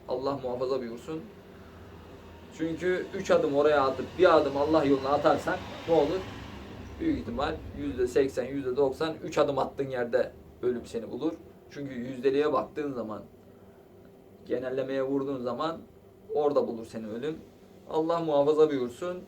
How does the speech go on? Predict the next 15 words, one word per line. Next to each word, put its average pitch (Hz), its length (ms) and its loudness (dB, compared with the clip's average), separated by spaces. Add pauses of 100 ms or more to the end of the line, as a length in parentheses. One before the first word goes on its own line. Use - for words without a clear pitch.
(140)
Allah'a 151 320 2
giden 135 260 -4
adımları 123 440 -2
çoğaltalım. 113 480 -2 (3000)
Rabbim 170 380 -2
bizleri 165 540 0
Peygamber 156 360 2
Efendimiz 139 380 0
sallallahu 147 220 2
aleyhi 139 180 -4
ve 131 60 -4
sellemin 156 260 -10
şefaatine 135 640 -2
nail 127 280 -2
eylesin. 117 500 -6